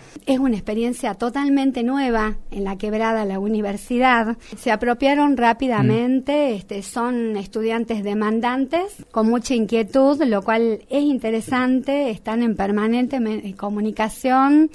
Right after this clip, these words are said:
Speaker 1: Hicimos ya actividades de intercambio, incluso a través del centro de estudiantes, este, con los estudiantes de La Quebrada.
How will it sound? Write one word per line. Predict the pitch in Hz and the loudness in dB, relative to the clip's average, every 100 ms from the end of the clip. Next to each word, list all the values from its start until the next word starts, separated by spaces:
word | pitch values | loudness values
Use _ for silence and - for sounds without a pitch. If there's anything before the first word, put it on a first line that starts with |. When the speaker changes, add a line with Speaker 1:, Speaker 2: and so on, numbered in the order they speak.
| - | -4
Speaker 1:
Hicimos | 240 - 294 294 269 - | -4 0 4 4 2 0
ya | 226 226 | 0 0
actividades | 226 226 214 220 233 | -2 -4 -4 -2 -2
de | 208 | -4
intercambio, | 202 220 220 285 269 240 240 247 | -4 -6 -2 -2 -2 -2 -2 -4
incluso | 214 196 220 - | -6 -6 -6 -6
a | 214 | -6
través | 208 208 233 | -6 -6 -6
del | 196 | -8
centro | - 220 214 214 | -8 -10 -6 -6
de | |
estudiantes, | 190 196 220 233 240 240 226 190 | -8 -6 -4 -2 -2 -4 -6 -10
este, | 190 190 | -12 -14
con | 190 190 | -12 -10
los | 185 | -10
estudiantes | 190 220 220 220 220 202 190 - | -10 -6 -6 -6 -6 -8 -10 -12
de | 196 196 | -10 -6
La | 190 | -6
Quebrada. | 208 233 269 285 262 254 262 | -4 -2 0 2 2 2 0